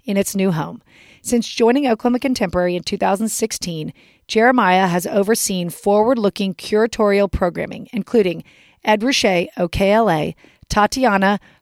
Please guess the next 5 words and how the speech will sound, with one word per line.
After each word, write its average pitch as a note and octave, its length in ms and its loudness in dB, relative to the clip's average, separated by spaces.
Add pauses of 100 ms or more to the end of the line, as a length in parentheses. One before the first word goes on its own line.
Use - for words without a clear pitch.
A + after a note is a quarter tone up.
Fazlali G3 680 4
Zeta, E3+ 460 -2 (340)
Oklahoma G#3 420 0
is A3+ 120 -4
Black, E3 400 -4